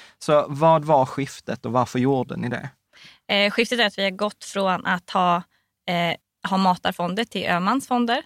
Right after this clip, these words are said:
Speaker 2: till
Speaker 1: Mm.
Speaker 2: att vi nu förvaltar fonderna helt själva, det vill säga köper aktier i fonderna. Och har då samtidigt bytt strategi, eh, till en strategi som handlar om att, eh, eh,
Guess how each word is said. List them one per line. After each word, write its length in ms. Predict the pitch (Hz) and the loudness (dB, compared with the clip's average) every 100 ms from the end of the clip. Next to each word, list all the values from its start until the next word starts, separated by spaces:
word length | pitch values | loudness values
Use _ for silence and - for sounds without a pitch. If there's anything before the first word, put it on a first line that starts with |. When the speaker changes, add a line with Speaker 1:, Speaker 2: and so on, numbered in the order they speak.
| _ - 135 | _ -6 -2
Speaker 2:
till 100 | 196 | 0
Speaker 1:
Mm. 100 | 180 | -2
Speaker 2:
att 80 | - | -4
vi 80 | 190 | -6
nu 180 | 185 180 | -4 -4
förvaltar 640 | - 180 175 - 175 175 - | -4 -2 -2 0 -2 -2 -4
fonderna 300 | 180 175 175 | -4 -2 0
helt 220 | 180 180 | -2 -2
själva, 360 | - 175 170 196 | -4 -2 0 -2
det 60 | |
vill 100 | 180 | -2
säga 320 | 175 - - 202 | -4 -2 -4 -6
köper 420 | - 185 180 - | -4 -4 -2 -2
aktier 380 | - - - 233 - - | -2 -4 -6 -6 -6 -8
i 60 | |
fonderna. 400 | 214 202 196 240 - _ _ _ _ _ | -4 -2 0 -2 -4 _ _ _ _ _
Och 180 | 208 190 - | -2 -2 -2
har 80 | 202 | 0
då 180 | 180 175 | 2 2
samtidigt 460 | 180 175 175 175 - | 0 -2 -2 -6 -6
bytt 260 | 175 - | -10 -10
strategi, 600 | - 180 175 180 196 208 254 _ _ _ 185 | -6 -6 -4 -4 -4 -4 -6 _ _ _ 0
eh, 180 | 185 | 0
till 140 | 180 180 | 2 0
en 80 | 180 | -2
strategi 460 | 185 180 180 170 | -4 -6 -4 -4
som 280 | 175 170 160 | -2 -2 0
handlar 280 | 180 170 165 | -2 0 -2
om 200 | 165 165 | -2 -4
att, 300 | 170 _ - | -8 _ -4
eh, 120 | 160 170 _ _ - | -4 -4 _ _ -6
eh, 160 | 180 | -2